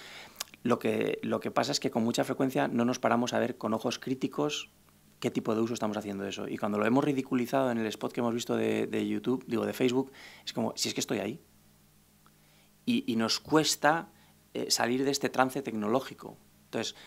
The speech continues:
en ningún caso esto va en contra de la tecnología, sino del uso apropiado de la tecnología utilizado con inteligencia.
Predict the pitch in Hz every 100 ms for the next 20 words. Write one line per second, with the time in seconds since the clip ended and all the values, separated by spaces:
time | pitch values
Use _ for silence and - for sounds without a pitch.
0 | - - - 113 110 113 135 143 147 151
1 | - 127 127 120 135 131 123 117 117 117
2 | 110 - 127 131 113 107 107 - 104 107
3 | - 135 - 147 117 - 107 120 123 123
4 | 131 - - 101 104 104 104 101 - 117
5 | 123 - - - - - 117 104 98 107
6 | 120 107 104 95 110 107 -